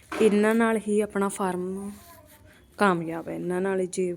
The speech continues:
ਗਾਹਾਂ ਬੱਚੀਆਂ ਕੱਟੀਆਂ ਤਿਆਰ ਹੋਣਗੀਆਂ। ਇੱਕ ਜ਼ਰੂਰ ਜੀ, ਜਾਂ ਤੁਸੀਂ ਸੀਮਨ ਭਰਾਉਣੇ ਹੋ ਤਾਂ ਰਿਕਾਰਡ ਦਾ ਹੀ ਸੀਮਨ ਭਰਾਇਆ ਕਰੋ, ਕਿਉਂਕਿ ਜਿਹੜਾ ਰਿਕਾਰਡ ਹੈ ਜੀ,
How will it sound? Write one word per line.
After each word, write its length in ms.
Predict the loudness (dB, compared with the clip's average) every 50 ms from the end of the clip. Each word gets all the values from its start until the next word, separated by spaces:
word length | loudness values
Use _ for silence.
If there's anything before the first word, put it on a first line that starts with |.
| -4
ਗਾਹਾਂ 180 | -4 -4 -4 -4
ਬੱਚੀਆਂ 600 | -4 -6 -8 -8 -8 -10 -6 -6 -4 -4 -4 -4
ਕੱਟੀਆਂ 400 | -4 -6 -8 -6 -4 -4 -4 -2
ਤਿਆਰ 300 | -2 -2 -2 -2 -2 -2
ਹੋਣਗੀਆਂ। 460 | -4 -6 -6 -6 -4 -2 -2 -2 -2 -4 -8 -14 -18 -18 -16 -14 -12 -12 -12 -6 -2
ਇੱਕ 240 | -2 -2 0 4 4
ਜ਼ਰੂਰ 500 | 4 6 6 6 8 8 8 8 6 4
ਜੀ, 140 | 2 2 2
ਜਾਂ 160 | 4 2 2
ਤੁਸੀਂ 280 | 2 0 -2 0 0 0
ਸੀਮਨ 380 | 2 2 2 2 2 2 0
ਭਰਾਉਣੇ 360 | 0 -2 -4 -4 -2 -2 -2 -2
ਹੋ 100 | -4 -4
ਤਾਂ 160 | -2 -4 -4 -4
ਰਿਕਾਰਡ 380 | -4 -6 -6 -4 -4 -4 -4
ਦਾ 160 | -4 -4 -4 -4
ਹੀ 200 | -4 -4 -4 -2
ਸੀਮਨ 380 | -2 -2 0 0 0 0 -2
ਭਰਾਇਆ 340 | -2 -2 -4 -2 -2 -2 -4 -4
ਕਰੋ, 240 | -4 -4 -4 -4
ਕਿਉਂਕਿ 280 | -4 -6 -6 -6 -6 -4
ਜਿਹੜਾ 300 | -2 -2 0 0 0 -2
ਰਿਕਾਰਡ 460 | -2 -4 -6 -4 -4 -2 0 0 -2 -2
ਹੈ 60 | -4
ਜੀ, 220 | -4 -4 -4 -4